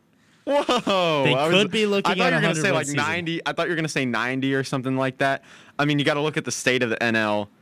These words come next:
Speaker 1: You gotta look at the state of the N L Central. The Pirates, nah. The
Speaker 2: That, that,
Speaker 1: Reds,
Speaker 2: that's why I think it,
Speaker 1: nah.
Speaker 2: a hundred is feasible.
Speaker 1: The Brewers, eh. The Cubs,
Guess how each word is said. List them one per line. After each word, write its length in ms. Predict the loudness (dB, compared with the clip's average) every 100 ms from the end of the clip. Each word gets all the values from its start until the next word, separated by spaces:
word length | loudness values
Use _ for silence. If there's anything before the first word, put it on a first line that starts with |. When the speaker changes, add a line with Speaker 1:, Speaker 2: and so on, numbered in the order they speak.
| _ _ _
Speaker 1:
You 60 | -2
gotta 100 | 0
look 140 | -2
at 60 | -4
the 60 |
state 220 | -4 -4 -4
of 60 |
the 80 | -2
N 100 | -2
L 100 | -4
Central. 400 | -2 -4 -2 -4
The 80 | -4
Pirates, 640 | 0 0 0 -4 -8 -12 -18 _ _ _ _
nah. 400 | -8 -4 0 0 0 _ _ _ _ 0
The 80 | 2
Speaker 2:
That, 40 |
that, 60 | 4
Speaker 1:
Reds, 280 | 4 2 2
Speaker 2:
that's 260 | 2 2
why 180 | 0 0
I 40 |
think 320 | -2 -4 -6 -8
it, 120 | -6
Speaker 1:
nah. 320 | 0 2 2
Speaker 2:
a 40 |
hundred 320 | 0 0 -2 -4
is 140 | -6
feasible. 280 | -8 -6 -2
Speaker 1:
The 80 | 0
Brewers, 680 | 2 2 2 0 -4 -12 -18 _ _ -14
eh. 60 | -4 -2 -2 -6 _ _ _ _
The 100 | -6
Cubs, 600 | 0 0 0 0 -6 -8